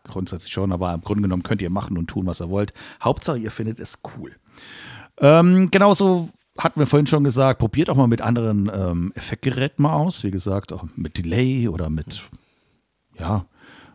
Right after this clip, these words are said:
oder, äh, Chorus oder Flanger oder Phaser.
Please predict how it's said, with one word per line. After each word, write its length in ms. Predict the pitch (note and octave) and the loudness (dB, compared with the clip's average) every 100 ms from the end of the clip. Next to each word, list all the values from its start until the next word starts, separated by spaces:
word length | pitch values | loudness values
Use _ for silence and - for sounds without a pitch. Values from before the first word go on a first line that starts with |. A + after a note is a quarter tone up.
| - | -8
oder, 720 | F#2 E2 D#2 E2+ E2+ D#2 D2+ | -2 0 0 -2 -6 -8 -8
äh, 120 | D2+ - | -10 0
Chorus 520 | D#3+ D#3+ A#2+ A#2+ - | 4 6 6 2 2
oder 160 | F#2 F2 | -4 -4
Flanger 720 | C#3 C#3+ C3+ - A#2+ A2 G#2 | 0 2 2 2 4 4 4
oder 180 | F2+ F#2+ | 2 -2
Phaser. 800 | - C#3+ B2 A2+ A2 G#2 G#2 | -2 -2 -2 0 2 2 2